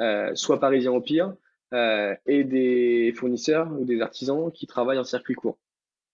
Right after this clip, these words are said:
Ça passe bien sûr des petits déj, euh,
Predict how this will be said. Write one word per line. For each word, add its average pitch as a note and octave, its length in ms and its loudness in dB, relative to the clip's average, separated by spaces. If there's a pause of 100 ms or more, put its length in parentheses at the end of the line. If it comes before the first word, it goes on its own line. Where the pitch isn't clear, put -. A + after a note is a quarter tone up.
(160)
Ça C3+ 200 0
passe B2 500 0
bien C3 240 -2
sûr C3+ 220 0
des A2+ 100 0
petits - 180 -4
déj, A#2 380 2
euh, G2+ 600 -4